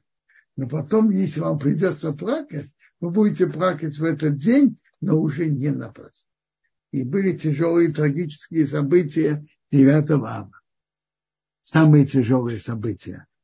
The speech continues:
Был разрушен первый храм. И в тот же день был сожжён первый храм, и в тот же день был сожжён второй храм тоже.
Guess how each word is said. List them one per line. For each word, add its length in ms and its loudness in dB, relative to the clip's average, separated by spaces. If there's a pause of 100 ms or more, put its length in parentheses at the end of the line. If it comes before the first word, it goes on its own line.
(120)
Был 180 6
разрушен 580 4
первый 360 -4
храм. 360 -10 (1300)
И 80 10
в 160 4
тот 320 8
же 200 8
день 500 4 (880)
был 200 6
сожжён 420 2
первый 400 2
храм, 340 -8
и 140 -8
в 100 -12
тот 280 4
же 140 0
день 460 -4 (1700)
был 220 4
сожжён 440 -6
второй 380 -10
храм 300 -14
тоже. 340 -16